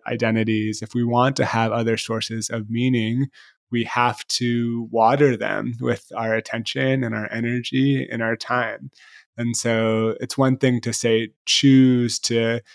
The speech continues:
conceive of yourself as more than just a worker. But if you want to put that into practice, you have to do other things besides work. You have to be spending time with the people that you care about. You have to be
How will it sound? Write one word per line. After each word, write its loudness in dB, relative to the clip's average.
conceive 2
of 0
yourself 2
as -2
more 0
than -2
just -2
a -6
worker. -2
But 2
if -4
you 2
want 4
to -2
put -2
that 2
into 0
practice, -2
you 0
have -4
to 2
do 2
other 4
things -4
besides 0
work. 0
You -2
have 2
to 4
be 0
spending 4
time 0
with -6
the -10
people -6
that -6
you -6
care -6
about. -2
You -8
have -4
to -2
be -2